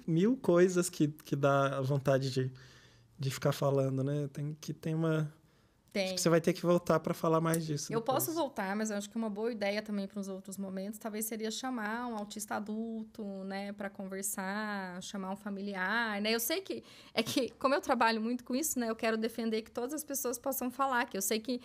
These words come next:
Speaker 2: aqui é, é um podcast que vai abordar outras coisas também, né?
Speaker 1: Uhum.
Speaker 2: Não é o foco só autismo e tudo.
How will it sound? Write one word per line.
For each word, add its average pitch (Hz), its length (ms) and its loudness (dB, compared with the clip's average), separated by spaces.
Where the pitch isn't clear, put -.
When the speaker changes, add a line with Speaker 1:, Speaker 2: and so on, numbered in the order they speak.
Speaker 2:
aqui 214 300 -2
é, - 20 4
é 214 220 0
um 214 80 0
podcast 214 480 -6
que 226 80 -8
vai 214 120 2
abordar 214 380 2
outras 262 460 2
coisas 196 440 -4
também, 196 300 -2
né? 147 140 0
Speaker 1:
Uhum. 143 60 0
Speaker 2:
Não 143 100 0
é 190 60 0
o 220 40 0
foco 220 340 -2
só 214 300 0
autismo 220 640 -2
e 196 60 -8
tudo. 175 360 -12